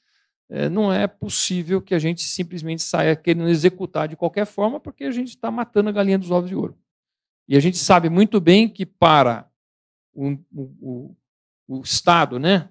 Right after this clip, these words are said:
seja a União, os estados, o município, poderem investir, precisa arrecadar antes. E pra arrecadar antes, precisa ter ambiente de negócio pra você poder gerar riqueza.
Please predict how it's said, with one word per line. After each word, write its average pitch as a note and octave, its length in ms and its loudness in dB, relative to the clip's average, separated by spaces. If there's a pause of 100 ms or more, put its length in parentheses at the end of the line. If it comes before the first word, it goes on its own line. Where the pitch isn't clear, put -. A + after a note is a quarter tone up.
seja D3 320 -4
a A#2 140 -10
União, C#3 760 6 (280)
os A#2+ 180 -20
estados, C#3 420 0
o D3 120 -8
município, C3+ 560 -8
poderem G3+ 480 10
investir, F3+ 680 6 (540)
precisa - 160 -2
arrecadar G#3+ 460 2
antes. - 560 4 (120)
E B3 60 -2
pra E3+ 180 0
arrecadar E3 400 4
antes, D3+ 180 0
precisa F#3 140 -2
ter G#3 140 -2
ambiente G#3 380 0
de F3 80 -4
negócio E3+ 460 4
pra G3 100 -8
você F#3 260 2
poder F#3 280 -2
gerar F3 220 -4
riqueza. F3+ 520 0